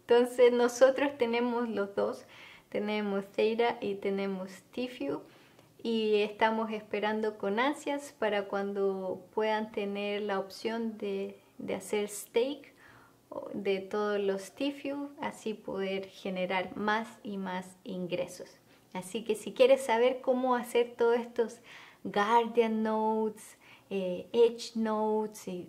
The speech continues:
y todas estas formas de generar ingresos sin moverte de tu escritorio, sin salir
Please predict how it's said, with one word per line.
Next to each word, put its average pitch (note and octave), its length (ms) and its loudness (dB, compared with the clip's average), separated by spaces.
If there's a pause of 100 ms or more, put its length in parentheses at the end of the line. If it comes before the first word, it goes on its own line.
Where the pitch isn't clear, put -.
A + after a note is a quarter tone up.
y G3 120 -6
todas A#3 380 4
estas - 240 -8
formas A#3 480 0
de G#3 100 -6
generar G3+ 680 -2
ingresos A#3+ 800 2 (680)
sin D4 500 4
moverte C4+ 440 12
de A3+ 160 6
tu A#3 140 2
escritorio, B3+ 640 0
sin C#4 240 0
salir B3 500 2